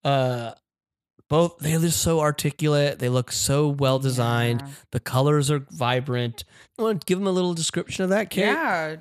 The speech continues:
Speaker 2: just we got Abe with his harpoon and his whole B P R D vest and, like, short swim trunks, uh, bare feet, and, like, a diving watch kind of a thing. Like, he looks very,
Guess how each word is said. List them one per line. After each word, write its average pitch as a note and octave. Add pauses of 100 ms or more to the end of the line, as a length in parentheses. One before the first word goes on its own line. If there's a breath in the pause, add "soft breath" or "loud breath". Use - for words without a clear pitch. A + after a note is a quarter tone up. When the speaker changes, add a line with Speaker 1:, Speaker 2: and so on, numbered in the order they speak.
Speaker 2:
just G3
we F#3
got F#3
Abe F3+
with F#3
his E3+
harpoon E3+
and D3+
his D3+
whole D#3
B D3+
P D#3
R D3
D D3 (380)
vest D3+
and, D3
like, C#3 (320)
short -
swim D#3+
trunks, - (160)
uh, C#3+
bare C#3+
feet, D3 (240)
and, C#3
like, C3
a C#3 (200)
diving C#3+
watch C#3
kind C#3+
of C3+
a C#3+
thing. C#3
Like, C#3
he D3+
looks C#3+
very, C#3